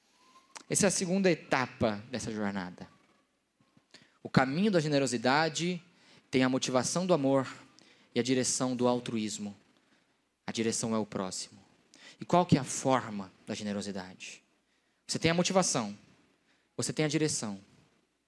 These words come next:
tem a forma agora. E a forma da generosidade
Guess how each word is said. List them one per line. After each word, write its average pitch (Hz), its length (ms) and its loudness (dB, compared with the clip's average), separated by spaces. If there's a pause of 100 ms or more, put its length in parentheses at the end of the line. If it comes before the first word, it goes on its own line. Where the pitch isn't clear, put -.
(300)
tem 107 140 -4
a 110 80 -6
forma 101 440 -6
agora. 92 400 -12 (460)
E 139 80 2
a 135 80 4
forma 185 400 2
da 151 80 0
generosidade 135 880 0